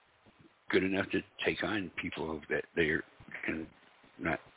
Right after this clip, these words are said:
you know, they're not good enough. They're not in my class.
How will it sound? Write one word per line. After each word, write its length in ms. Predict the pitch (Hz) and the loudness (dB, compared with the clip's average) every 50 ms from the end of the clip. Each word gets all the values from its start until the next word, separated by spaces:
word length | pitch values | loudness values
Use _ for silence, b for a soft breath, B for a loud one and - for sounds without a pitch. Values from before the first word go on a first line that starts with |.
| - - - - | -20 -20 -10 -6
you 100 | - 76 | -4 -2
know, 180 | 78 76 78 - | -2 -2 0 2
they're 160 | 80 82 82 80 | 4 4 4 6
not 220 | 87 87 78 71 | 6 4 4 4
good 100 | - 80 80 | 4 4 4
enough. 180 | 78 78 78 - - - - - - - - - - - - B B B B B B B B - - - - - - - - - - - | 4 2 0 0 -4 -10 -12 -14 -18 -20 -20 -20 -20 -20 -20 B B B B B B B B -20 -20 -20 -20 -20 -20 -20 -20 -20 2 6
They're 100 | 123 135 | 6 6
not 200 | 135 151 156 123 | 8 6 6 6
in 240 | 107 110 107 98 90 | 6 4 4 2 2
my 160 | 82 82 82 | 0 0 0
class. 360 | - - - - - - - | -2 -4 -6 -6 -6 -6 -8